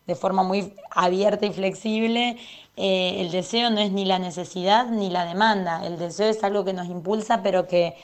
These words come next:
todo el tiempo se corre para otro lado y no es posible de, de atrapar y que en algún momen-, punto, en buena hora que así sea, porque justamente nos mantiene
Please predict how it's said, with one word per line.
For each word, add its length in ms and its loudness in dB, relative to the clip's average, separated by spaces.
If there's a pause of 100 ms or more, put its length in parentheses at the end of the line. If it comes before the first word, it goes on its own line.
(240)
todo 160 4
el 100 0
tiempo 260 -2
se 140 -4
corre 260 2
para 220 2
otro 240 2
lado 440 6
y 200 -4
no 100 -2
es 80 -6
posible 580 0
de, 300 -2 (600)
de 140 2
atrapar 840 4 (100)
y 120 -10 (180)
que 160 2
en 180 -4
algún 420 -2
momen-, 360 -2
punto, 880 4
en 160 -2
buena 320 6
hora 220 6
que 100 2
así 220 0
sea, 320 4
porque 260 0
justamente 580 -2
nos 140 0
mantiene 760 -6